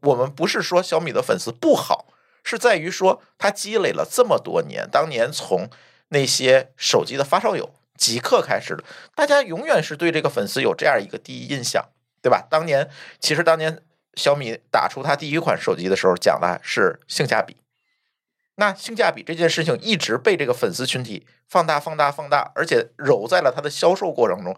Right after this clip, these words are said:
反而给它的品牌带来了一个，大家对它的品牌会有一个认知，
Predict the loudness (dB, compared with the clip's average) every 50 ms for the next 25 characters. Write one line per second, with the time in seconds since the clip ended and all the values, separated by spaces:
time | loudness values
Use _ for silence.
0 | -12 -16 -18 -18 -4 2 2 4 6 6 4 2 2 -2 -2 0 0 0 0 -2
1 | -6 -10 -8 -4 -2 -2 0 2 2 2 2 2 0 -2 -4 -8 -4 0 0 0
2 | 0 -2 _ _ _ _ _ _ _ 0 0 2 2 2 0 -2 -2 0 0 0
3 | 0 -2 -2 0 0 2 2 2 0 -2 -2 0 0 2 2 0 -2 -6 -10 -10
4 | -10